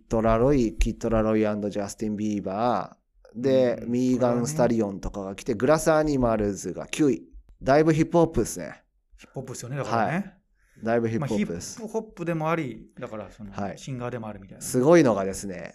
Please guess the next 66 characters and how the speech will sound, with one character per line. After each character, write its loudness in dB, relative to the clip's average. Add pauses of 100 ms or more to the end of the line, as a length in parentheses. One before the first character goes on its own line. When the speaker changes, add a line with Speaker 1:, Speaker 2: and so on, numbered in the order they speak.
Speaker 2:
は -14
い。 -16 (300)
Speaker 1:
あ 2
る 6
意 2
味 -2
で -2
は、 -4
ほ -2
ん -4
と、 -6
本 2
当 6
の 4
意 6
味 4
で、 4 (220)
た-、 -2
単 0
純 4
な 6
再 6
生 6
数 4
別 6
で 4
お 8
そ 6
ら 6
く -4
ア 2
ッ 0
プ -2
ル -2
並 4
べ 4
て 2
い 0
る 4
ん 0
だ -6
と -12
思 0
う -4
ん -8
で -12
す。 -8
Speaker 2:
は -14
い。 -12 (360)
Speaker 1:
十 6
六 6
位。 -4 (760)
Speaker 2:
う -14
ん。 -16 (500)
Speaker 1:
谷 0
祐 -6
希。 -12 (300)
Speaker 2:
え？ 4 (480)
日 -4
本 4
人 2
で 2
す -6
か？ -16
Speaker 1:
は -4
い。 -6